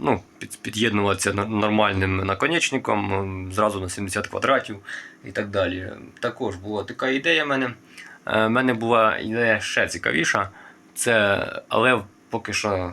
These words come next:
інвертор на гарантії, я цього точно робити не буду. Ідея була така:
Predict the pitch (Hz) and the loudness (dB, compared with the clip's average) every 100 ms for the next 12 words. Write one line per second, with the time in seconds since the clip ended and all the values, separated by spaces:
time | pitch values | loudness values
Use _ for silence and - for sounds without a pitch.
0 | - 107 101 101 98 101 95 113 123 107 | -10 -8 -2 -2 -2 -4 0 2 2 0
1 | 92 95 95 92 - 95 85 87 85 82 | -2 2 2 2 0 -2 -2 -6 -8 -4
2 | 95 95 107 139 117 92 - - - - | -4 0 -2 -2 -2 -2 -4 -20 -20 -20
3 | - - - 113 123 123 117 113 98 90 | -20 -18 -12 -2 2 4 2 2 2 0